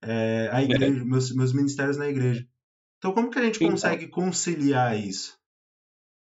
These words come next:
Speaker 2: Quando eu, quando Deus me converteu, esse é o primeiro ponto. Eu, eu não nasci num lar evangélico, né?
Speaker 1: Uhum.
Speaker 2: Eu nasci num lar católico, porém católico nominal.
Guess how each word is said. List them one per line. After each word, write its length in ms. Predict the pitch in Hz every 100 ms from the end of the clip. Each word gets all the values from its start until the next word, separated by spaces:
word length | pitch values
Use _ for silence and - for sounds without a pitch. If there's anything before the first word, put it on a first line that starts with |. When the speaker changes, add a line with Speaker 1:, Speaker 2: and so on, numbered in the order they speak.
| _ _
Speaker 2:
Quando 420 | - 185 254 208 170
eu, 360 | 143 123 123
quando 600 | - 143 175 175 143 120
Deus 240 | 113 135 120
me 100 | 127
converteu, 680 | 123 104 101 - 139 113 - -
esse 220 | 123 127
é 20 |
o 40 | 127
primeiro 300 | 139 156 -
ponto. 320 | 107 98 120
Eu, 220 | 120 139
eu 180 | 135 120
não 200 | 131 156
nasci 440 | 165 127 - 143 160
num 140 | 165
lar 380 | 123 127 139 -
evangélico, 680 | 160 123 151 117 98 - - _ _
né? 260 | 104 117 151
Speaker 1:
Uhum. 340 | 131 107 107 - -
Speaker 2:
Eu 160 | 104 107
nasci 380 | 123 131 - 135
num 140 | 147
lar 220 | 123 113 117
católico, 680 | 139 - 110 113 147 196
porém 300 | - 151 143
católico 480 | 170 - 139 139 139
nominal. 520 | 135 147 127 104 -